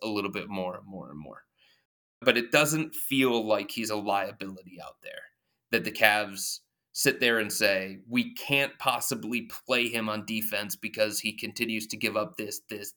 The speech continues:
this, and this. We've got to go to Isaac Okoro, or we've got to go to Karis LeVert." And if Max is going to give the effort on the defensive end,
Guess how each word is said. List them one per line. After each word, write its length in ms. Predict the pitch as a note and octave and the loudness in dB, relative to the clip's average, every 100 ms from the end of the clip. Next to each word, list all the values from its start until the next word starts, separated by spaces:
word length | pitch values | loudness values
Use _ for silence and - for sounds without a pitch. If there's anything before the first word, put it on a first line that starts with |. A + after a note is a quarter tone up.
| - | -8
this, 240 | G#2 - | -6 -6
and 180 | G2 F#2 | -8 -8
this. 280 | G2+ G2+ - | -6 -6 -4
We've 200 | G#2 G#2 | -6 2
got 260 | G#2+ G2+ - | 2 2 -2
to 80 | |
go 160 | A2 G#2 | -2 0
to 100 | F#2+ G#2+ | 0 2
Isaac 360 | G#2+ G2+ G#2 G#2+ | 2 2 -6 -10
Okoro, 420 | - G2+ D2+ - _ _ - - | -12 -12 -10 -16 _ _ -20 0
or 80 | B2 | 4
we've 200 | A#2+ A2+ | 4 6
got 240 | B2 A#2+ - | 6 6 0
to 60 | |
go 200 | A2 G#2+ | -2 -2
to 80 | G#2 | -2
Karis 440 | - G#2 - - | -4 -4 -4 -10
LeVert." 280 | E2+ - - _ _ _ | -12 -16 -18 _ _ _
And 160 | - - - | 0 0 2
if 220 | D3+ D3 | 2 2
Max 440 | C3+ C3 D3 - - | 2 2 2 -2 -4
is 140 | A#2 | -4
going 280 | C3 B2 A#2 | -2 0 -2
to 80 | A#2 | -2
give 280 | B2+ B2 - | 2 2 2
the 160 | A#2 | 0
effort 300 | A#2 A#2 A#2 | 2 2 2
on 120 | G#2+ | 2
the 80 | G#2 | 2
defensive 540 | G#2 F#3 B2+ A2 G#2 G#2 | 0 0 0 -2 -4 -12
end, 260 | G2 G2+ | -14 -16